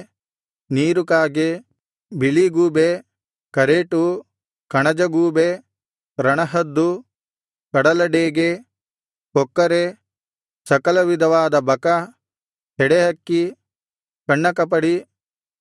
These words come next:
ಇವುಗಳ ಮಾಂಸವನ್ನು ತಿನ್ನಬಾರದು. ರೆಕ್ಕೆಯುಳ್ಳವುಗಳಾಗಿ ಕಾಲುಗಳಿಂದ ಹರಿದಾಡುವ ಕ್ರಿಮಿಕೀಟಗಳೆಲ್ಲವೂ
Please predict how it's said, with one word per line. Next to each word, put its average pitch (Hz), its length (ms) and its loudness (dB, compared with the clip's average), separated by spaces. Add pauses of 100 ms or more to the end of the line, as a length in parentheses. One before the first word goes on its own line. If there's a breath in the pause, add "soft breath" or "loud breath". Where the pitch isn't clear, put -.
(260)
ಇವುಗಳ 160 380 2
ಮಾಂಸವನ್ನು 156 640 -2
ತಿನ್ನಬಾರದು. 147 640 -2 (1500)
ರೆಕ್ಕೆಯುಳ್ಳವುಗಳಾಗಿ 156 1300 0
ಕಾಲುಗಳಿಂದ 156 640 0
ಹರಿದಾಡುವ 151 720 0
ಕ್ರಿಮಿಕೀಟಗಳೆಲ್ಲವೂ 147 1200 -2